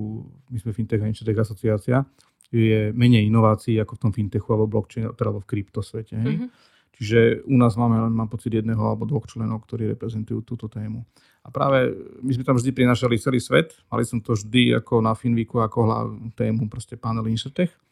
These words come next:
Speaker 1: A vždy tam prišli ľudia zo sveta, Ježiš, to je ešte väčšie jak fintech, to sú také čísla, že sa nám proste otočia, e, panenky, jak sa hovorí,
Speaker 2: <laughs>
Speaker 1: a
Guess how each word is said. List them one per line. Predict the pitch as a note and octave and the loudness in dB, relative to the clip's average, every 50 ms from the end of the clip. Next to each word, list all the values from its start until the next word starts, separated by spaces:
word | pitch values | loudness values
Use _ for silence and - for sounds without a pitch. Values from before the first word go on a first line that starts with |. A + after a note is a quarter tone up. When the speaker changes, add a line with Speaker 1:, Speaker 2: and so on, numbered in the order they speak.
| _ _ _ _ _ - | _ _ _ _ _ -6
Speaker 1:
A | B2+ | -2
vždy | A#2+ A#2+ A#2+ | 0 0 2
tam | - B2 A#2 - | 2 2 2 4
prišli | A#2+ A#2+ - - A#2+ | 2 2 2 0 0
ľudia | A2 A#2 A#2 A#2 A#2 A2+ A2 G#2+ G#2+ G#2+ G#2 G#2 G#2 G#2 G2+ G2+ G2+ | 2 2 2 4 4 4 4 2 0 -2 -4 -4 -6 -8 -10 -12 -12
zo | - - A2+ A2 G#2+ | -6 -2 -2 -2 0
sveta, | - B2 A#2 A2 - A2+ A2 A2 G#2+ G#2+ | 2 2 2 2 4 2 2 4 2 2
Ježiš, | A2 A2 G2+ - | 0 0 -2 -2
to | - A#2 | -2 0
je | A2 G#2 | 0 0
ešte | - - G#2+ | -2 -2 -4
väčšie | G#2 - F2+ - B2+ A2+ | -4 -4 -2 -2 -2 -2
jak | G#2 - | -2 -2
fintech, | - A2+ G#2+ G2+ - - G#2+ G2+ | -2 -2 -2 -2 -2 -2 -4 -2
to | - - G#2+ | -4 -8 -10
sú | - - G#2+ | -10 -12 -14
také | - - G#2+ - B2 | -12 -8 -6 -4 -4
čísla, | G2+ - A#2 G#2 - - A#2 G#2+ | -4 -4 -8 -12 -10 -8 -6 -6
že | G2+ G#2+ | -6 -6
sa | G2+ - A#2+ | -8 -6 -6
nám | A2+ A2+ A2 G#2+ F#2+ | -4 -2 -4 -4 -6
proste | - - A2+ G2+ - - A#2+ G#2+ - _ _ _ _ _ | -8 -12 -14 -12 -8 -8 -8 -8 -8 _ _ _ _ _
otočia, | A#2+ A2+ - B2 G#2+ - - A#2 A2 G2+ - _ _ _ _ _ _ _ _ _ _ _ _ _ | -10 -8 -8 -8 -4 0 2 2 2 2 -2 _ _ _ _ _ _ _ _ _ _ _ _ _
e, | - B2+ A#2 A2 G#2+ G2+ | -10 -6 -4 -4 -4 -4
panenky, | - - G#2 A2 A2+ A#2 A2 - B2 | -4 -4 -2 0 0 -2 -2 0 0
jak | A#2 G#2+ - | -2 -2 -2
sa | - A#2+ A2+ | -2 -2 -2
hovorí, | A#2+ A#2 A#2+ B2 B2+ C#3 | 0 0 2 2 4 4
Speaker 2:
<laughs> | C#3+ B2+ - - - - - - - _ _ - | 2 2 -2 -6 -10 -14 -18 -20 -20 _ _ 0
Speaker 1:
a | - C3+ | 6 6